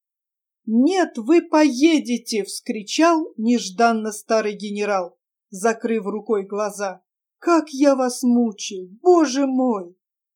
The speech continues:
Из-под руки на ус седой скатилась слеза. «Простите,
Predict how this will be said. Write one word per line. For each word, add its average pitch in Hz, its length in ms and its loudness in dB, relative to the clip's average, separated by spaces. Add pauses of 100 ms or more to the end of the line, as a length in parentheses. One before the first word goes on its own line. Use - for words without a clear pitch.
(160)
Из-под 220 440 -6
руки 220 380 -2
на 214 220 -2
ус 202 260 -12
седой 214 720 -4
скатилась 214 840 -8 (200)
слеза. 196 560 -10 (720)
«Простите, 247 960 -2